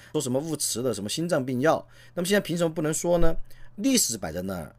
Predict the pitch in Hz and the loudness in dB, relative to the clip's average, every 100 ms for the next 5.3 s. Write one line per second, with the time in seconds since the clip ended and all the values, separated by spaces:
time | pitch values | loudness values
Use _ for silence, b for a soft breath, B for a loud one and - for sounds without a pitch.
0 | - - 277 180 143 90 - 104 92 127 | -12 0 2 2 0 -2 -2 -4 -6 -6
1 | 110 98 80 67 - b b b - 123 | -6 -6 -10 -14 -20 b b b 2 6
2 | 175 120 127 - 127 123 101 117 104 104 | 6 4 0 -2 -4 -4 -4 -6 -6 -6
3 | 82 - b - 143 220 233 156 220 143 | -8 -12 b -10 2 6 8 8 6 0
4 | 82 - 131 107 202 233 160 90 80 104 | -4 -4 -2 -2 -4 -4 -4 -8 -8 -10
5 | 90 78 65 | -10 -12 -14